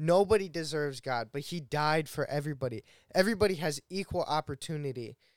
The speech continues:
Um, and the fact that we have the opportunity to begin with is such a great gift. And it's like, how do you, how do you express that to somebody?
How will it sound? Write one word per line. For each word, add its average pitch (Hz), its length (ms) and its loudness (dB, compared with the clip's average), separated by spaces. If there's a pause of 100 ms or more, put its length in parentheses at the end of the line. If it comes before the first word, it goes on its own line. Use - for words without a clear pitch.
(240)
Um, 143 360 2 (840)
and 190 140 0
the 190 80 4
fact 185 320 4
that 208 120 4
we 196 140 0
have 170 240 2
the 165 200 -2
opportunity 165 760 -2
to 135 140 -4
begin 139 600 2
with - 260 -6 (400)
is 175 160 4
such - 320 2 (420)
a 160 100 2
great 143 500 -2
gift. 135 300 -4
And 151 120 0
it's 165 220 2
like, 165 160 2
how 170 220 -2
do 185 80 -4
you, 190 240 -2
how 160 140 -4
do 170 80 -8
you 160 100 -4
express - 480 -4
that 143 160 -4
to 127 100 -10
somebody? 117 420 -10